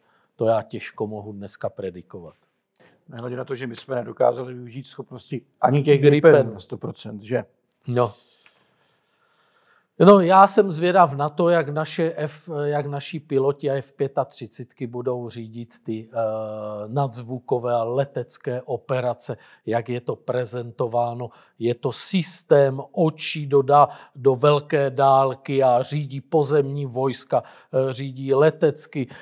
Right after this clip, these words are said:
Speaker 1: tak jak to líte. No, na to já jsem velmi zvědav, protože jako současné nechápu a nechápou to ani odborníci, kteří tomu rozumí, takže těžko. Ale tím chci říct, že já ten názor neměním, my jsme v tomto názoru na,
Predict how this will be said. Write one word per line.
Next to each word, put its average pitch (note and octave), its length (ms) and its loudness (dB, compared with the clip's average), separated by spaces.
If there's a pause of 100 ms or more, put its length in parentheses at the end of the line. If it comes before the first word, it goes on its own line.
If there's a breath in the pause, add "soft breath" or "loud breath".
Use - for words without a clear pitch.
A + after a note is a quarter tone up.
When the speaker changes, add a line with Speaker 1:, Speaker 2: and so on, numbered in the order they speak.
(160 loud breath)
Speaker 1:
tak C3+ 180 2
jak C#3 260 0
to C#3 140 -2
líte. B2+ 320 -6
No, B2 280 -12
na C3 140 -8
to C3 180 -6
já A#2+ 160 -4
jsem A2+ 340 -12 (140)
velmi B2+ 460 2
zvědav, G#2+ 640 -10 (420 soft breath)
protože A#2 540 -8 (260)
jako A#2 360 -6
současné A2+ 840 -10
nechápu B2+ 640 4
a B2 40 0
nechápou C3 500 0
to C3 140 -4
ani B2+ 240 -4
odborníci, A#2+ 720 -10 (360 loud breath)
kteří A#2 360 -4
tomu A#2+ 360 -6
rozumí, A2+ 600 -8
takže G#2+ 400 -8 (320 soft breath)
těžko. - 400 -4
Ale B2 280 2 (160)
tím F3 220 -2
chci C#3 300 -8
říct, A#2+ 320 -10
že B2+ 220 0 (300 soft breath)
já B2 340 2
ten C#3 220 -2
názor C3 480 -6
neměním, B2+ 640 -8
my A#2 120 -8
jsme C3 200 -8
v - 80 -12
tomto A#2+ 340 -4
názoru A#2 500 -6
na, A#2 180 -6